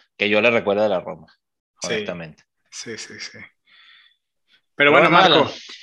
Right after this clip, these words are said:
Speaker 1: el
Speaker 2: empezamos
Speaker 1: momento.
Speaker 2: con, con la noticia, eh, para todos los que escuchan el podcast, ya saben de que,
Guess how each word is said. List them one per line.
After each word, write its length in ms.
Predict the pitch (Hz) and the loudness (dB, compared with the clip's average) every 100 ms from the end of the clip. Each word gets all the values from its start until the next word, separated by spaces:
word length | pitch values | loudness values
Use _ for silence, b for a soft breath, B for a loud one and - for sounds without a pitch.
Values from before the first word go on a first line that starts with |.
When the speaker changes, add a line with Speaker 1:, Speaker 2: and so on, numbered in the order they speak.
| - | 0
Speaker 1:
el 80 | 156 | 0
Speaker 2:
empezamos 340 | 143 117 139 | 2 2 4
Speaker 1:
momento. 580 | 170 175 180 135 190 175 | 4 4 2 4 4 4
Speaker 2:
con, 220 | 156 147 | 2 0
con 200 | 147 160 | 0 2
la 100 | 139 | 4
noticia, 840 | 131 135 - 147 147 180 175 185 180 - | 2 0 0 0 2 0 0 -4 -8 -6
eh, 280 | 131 123 123 | -2 -2 0
para 280 | 139 127 110 | -2 -2 -6
todos 340 | 143 143 160 | -6 -6 -6
los 120 | 170 | -8
que 100 | 170 | -10
escuchan 680 | - - 143 143 - 160 156 | -14 -6 -4 -2 0 0 0
el 140 | 139 - | -2 0
podcast, 500 | 139 131 151 143 135 | -2 0 -4 -2 -2
ya 100 | 123 | -2
saben 380 | - 143 147 | -2 -4 -4
de 100 | 139 | -6
que, 380 | 120 113 107 101 | -6 -8 -8 -12